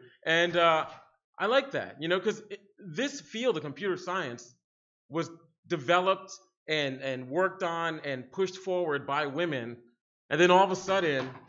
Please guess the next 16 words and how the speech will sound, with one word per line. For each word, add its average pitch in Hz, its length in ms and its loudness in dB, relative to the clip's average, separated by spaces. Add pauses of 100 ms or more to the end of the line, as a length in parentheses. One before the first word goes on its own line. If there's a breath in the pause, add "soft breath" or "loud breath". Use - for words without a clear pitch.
(100)
if 160 140 -4
you 180 120 0
watch 180 340 4
this, 180 240 2
um, 143 420 2 (180)
if 165 100 -4
you 208 80 8
ever 233 100 6
check 233 160 0
out 226 80 4
this 185 100 -4
Planet 196 280 2
Money 165 280 4
recording, 127 480 0 (200)
it's 131 140 -10
a - 20 -18